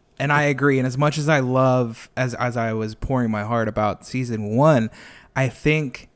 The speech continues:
as I do, and I do, that's, that is definitely my favorite. It's my favorite season, and I, I don't, I might chalk that up to, hey, it was the first one I watched, whatever.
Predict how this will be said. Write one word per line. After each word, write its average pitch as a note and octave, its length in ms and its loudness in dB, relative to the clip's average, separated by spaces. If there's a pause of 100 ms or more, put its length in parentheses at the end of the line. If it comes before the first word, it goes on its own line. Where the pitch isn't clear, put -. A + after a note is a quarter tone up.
as C#3 260 0
I D3 140 4
do, C#3+ 220 -2
and F#3+ 120 6
I E3+ 60 6
do, D3 220 0
that's, D3 360 0 (180)
that D3+ 200 2
is C3+ 120 0 (160)
definitely D3+ 320 2
my C3+ 140 0
favorite. B2+ 320 0
It's - 140 -8
my A#2+ 80 0
favorite C#3 380 0
season, B2 680 -4
and A2 360 -4
I, A2+ 320 -4
I C#3 40 0
don't, B2+ 160 -2
I B2 120 -2
might B2+ 200 -2
chalk A#2 280 0
that A2+ 160 0
up A2 160 -2
to, G#2 320 -4 (100)
hey, A2+ 220 -4
it A2 40 0
was A2 140 -4
the G#2+ 60 -10
first A2 260 -6
one F#2+ 100 -8
I - 60 -10
watched, G3 460 2
whatever. A#2 320 -2